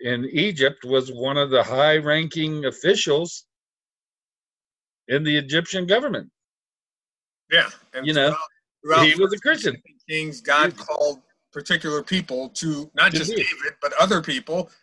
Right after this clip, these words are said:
Speaker 2: "Hey, I'm gonna take you and be king 'cause I'm gonna take it away from him 'cause
Speaker 1: Yeah.
Speaker 2: he's not doing what I want. He's not doing what I want, so I'm gonna call you now,"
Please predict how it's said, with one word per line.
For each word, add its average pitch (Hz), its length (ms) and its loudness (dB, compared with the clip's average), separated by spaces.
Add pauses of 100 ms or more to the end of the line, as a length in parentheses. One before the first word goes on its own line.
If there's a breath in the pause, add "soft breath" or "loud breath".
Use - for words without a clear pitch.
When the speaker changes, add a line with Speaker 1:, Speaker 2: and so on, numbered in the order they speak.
(140 soft breath)
Speaker 2:
"Hey, 170 120 4
I'm 151 80 2
gonna 151 100 -2
take 139 280 -2
you 208 160 4
and 214 80 2
be 202 140 2
king 208 300 0
'cause 165 120 -6
I'm 139 100 -6
gonna 131 120 -6
take 175 200 -2
it 180 60 -4
away 175 160 0
from 165 200 -6
him 180 200 -2
'cause 165 120 -2
Speaker 1:
Yeah. 233 100 2
Speaker 2:
he's 160 100 -6
not - 220 -12
doing 170 100 -16 (100)
what 175 80 -8
I 180 80 0
want. 185 320 -2 (320 soft breath)
He's 202 140 4
not 226 200 4
doing 233 140 4
what 240 100 6
I 233 80 4
want, 233 260 2
so 156 160 -2
I'm 156 80 0
gonna 160 120 0
call 202 240 0
you 214 180 -2
now," 131 340 -6